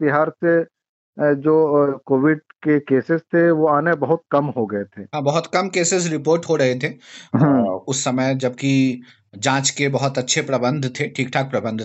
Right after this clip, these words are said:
Speaker 2: थे, लोग वहाँ कम पहुँच रहे थे और जितने पहुँच रहे थे, उनमें से भी बहुत कम केसेस पॉजिटिव आ रहे थे।
Speaker 1: पॉजिटिव के कम आ रहे थे। तो, उम, वो एक, कहेंगे, उम, पॉजिटिव अगर देखें तो ये कहेंगे कि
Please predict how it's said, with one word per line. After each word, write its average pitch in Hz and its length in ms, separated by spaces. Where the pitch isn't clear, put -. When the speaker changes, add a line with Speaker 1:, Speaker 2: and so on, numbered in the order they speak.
Speaker 2:
थे, 202 40
लोग 185 420
वहाँ 147 160
कम 175 220
पहुँच 143 280
रहे 151 200
थे 170 140
और 135 160
जितने 151 280
पहुँच 165 320
रहे 104 200
थे, 165 120
उनमें 214 200
से 240 140
भी 220 100
बहुत 190 280
कम 196 240
केसेस 175 360
पॉजिटिव 135 480
आ 71 80
रहे 69 200
थे। - 180
Speaker 1:
पॉजिटिव 131 460
के 123 460
कम 110 260
आ 101 80
रहे 98 200
थे। 101 160
तो, 170 100
उम, 151 840
वो 185 380
एक, 185 180
कहेंगे, 185 360
उम, 151 840
पॉजिटिव 151 520
अगर 160 180
देखें 156 340
तो 165 200
ये 151 100
कहेंगे 160 340
कि 175 180